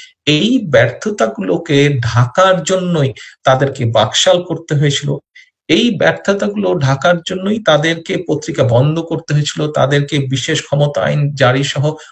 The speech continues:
আরো অনেক কিছু করতে হয়েছিল। অর্থাৎ আমরা যদি দেখি, স্বাধীনতা, দেশ স্বাধীন হবার আগে থেকেই কিন্তু তাদের ব্যর্থতা শুরু হয়েছিল।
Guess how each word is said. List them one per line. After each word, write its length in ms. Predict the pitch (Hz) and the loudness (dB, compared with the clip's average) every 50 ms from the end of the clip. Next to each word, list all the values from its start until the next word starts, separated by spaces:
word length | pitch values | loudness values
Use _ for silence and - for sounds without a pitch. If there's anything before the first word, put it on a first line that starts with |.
| _ _ | _ _
আরো 180 | - 170 220 202 | -4 -2 0 2
অনেক 380 | 151 151 170 214 247 240 - - | 2 2 2 0 -2 -2 -4 -8
কিছু 240 | 156 - - 117 | -8 -6 -6 -4
করতে 300 | - 107 104 - - - | -4 -4 -4 -4 -8 -12
হয়েছিল। 320 | 107 - - - - 110 117 - - - - _ _ | -14 -12 -14 -12 -10 -10 -12 -12 -16 -20 -20 _ _
অর্থাৎ 300 | - 160 160 - 190 196 190 - - - - | 0 0 4 4 2 2 2 -2 -10 -10 -4
আমরা 280 | - 147 151 165 180 180 | -2 -2 0 0 0 0
যদি 200 | 180 190 196 180 | 0 -2 -2 -4
দেখি, 220 | 170 - - - | -4 -6 -6 -6
স্বাধীনতা, 580 | - - - - 143 147 151 156 160 151 147 139 | -6 -4 -2 0 0 0 2 0 0 2 2 0
দেশ 420 | 123 117 139 151 147 - - - | 2 4 4 4 4 2 0 0
স্বাধীন 360 | - 156 151 156 196 208 208 156 - - - | 0 -2 -2 0 0 0 0 -2 -2 -2 -2
হবার 260 | 139 143 160 156 156 | 2 2 2 2 2
আগে 360 | - 233 - 139 143 156 180 | 0 0 0 2 2 0 0
থেকেই 300 | 180 - 226 226 269 262 | -2 -2 0 2 2 2
কিন্তু 380 | 254 - 226 196 202 208 - - | 2 2 0 0 0 -2 -2 0
তাদের 320 | - 131 120 127 117 117 | 0 0 2 2 2 2
ব্যর্থতা 540 | 104 110 107 110 117 - - - 120 - 120 | 2 2 0 -2 -2 -4 -8 -10 -6 -4 -4
শুরু 260 | 113 - - 120 113 | -4 -4 -4 -2 -2
হয়েছিল। 220 | 104 - - 120 | -4 -4 -6 -8